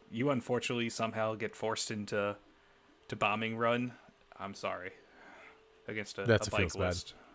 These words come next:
Speaker 1: Yeah.
Speaker 2: Yeah, awesome list.
Speaker 1: Yeah, great list. All right, and then lastly, uh, we also got an email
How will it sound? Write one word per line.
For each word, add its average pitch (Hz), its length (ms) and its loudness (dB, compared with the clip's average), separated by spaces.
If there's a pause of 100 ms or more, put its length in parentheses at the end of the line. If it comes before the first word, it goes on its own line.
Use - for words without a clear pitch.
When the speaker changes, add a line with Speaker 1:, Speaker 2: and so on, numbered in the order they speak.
(180)
Speaker 1:
Yeah. 95 200 -4 (2250)
Speaker 2:
Yeah, 123 160 2 (160)
awesome 123 320 2
list. - 320 -2 (340)
Speaker 1:
Yeah, 107 80 -12 (540)
great 110 300 -10
list. - 380 -14 (600)
All 101 120 -2
right, 156 200 2 (140)
and 120 220 -2
then 120 420 2 (300)
lastly, 127 960 2 (1080)
uh, 107 200 6
we 113 80 2
also 113 220 -2
got 110 200 -4
an 104 120 -8
email 104 500 -6